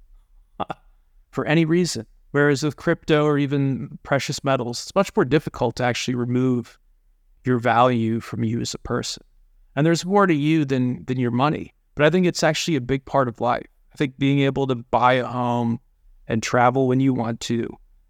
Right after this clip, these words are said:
and drink good wine and eat good food,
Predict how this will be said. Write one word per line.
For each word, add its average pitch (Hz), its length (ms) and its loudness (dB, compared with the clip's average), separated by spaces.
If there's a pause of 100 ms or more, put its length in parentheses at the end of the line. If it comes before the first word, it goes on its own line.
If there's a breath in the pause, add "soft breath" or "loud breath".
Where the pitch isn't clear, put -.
and 120 160 -2
drink 127 360 -2
good 131 200 0
wine 113 640 -2 (400)
and - 120 -4
eat 135 260 -2
good 131 280 -2
food, 117 420 -4